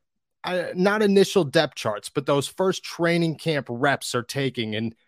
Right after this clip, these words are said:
teams or rookies are, are overstepping veterans, and all this noise is made and the headlines are out, teams are gonna start making calls. And Omar Khan, the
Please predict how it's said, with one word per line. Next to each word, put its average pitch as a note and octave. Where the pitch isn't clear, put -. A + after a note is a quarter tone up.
teams F3
or B2+
rookies D#3+
are, A#2
are C3
overstepping D3+
veterans, D3+
and A#2+
all D#3
this D#3
noise D#3
is C#3
made D3
and C3
the A#2+
headlines D#3
are C#3+
out, C3
teams D#3+
are D#3+
gonna D#3
start C#3+
making C#3
calls. A2+
And B2+
Omar D3
Khan, D#3
the B2